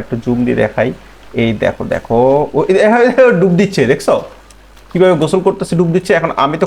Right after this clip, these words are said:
কোট প্যান্ট পরে আসছি ভাই, বিচে কোট প্যান্ট পরে চলে আসছি। দেখো already জুতা আমার ডুবে গেছে, কিন্তু কোট প্যান্ট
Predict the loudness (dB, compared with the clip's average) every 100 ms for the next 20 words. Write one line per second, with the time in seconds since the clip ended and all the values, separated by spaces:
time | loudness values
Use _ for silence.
0 | 0 0 0 0 0 2 4 4 0 0
1 | 2 2 2 0 0 -2 -2 -2 0 -2
2 | 0 0 0 0 0 2 2 2 0 -2
3 | -2 0 2 2 2 2 2 2 2 -2
4 | -2 -14 -8 -4 -2 0 0 0 -2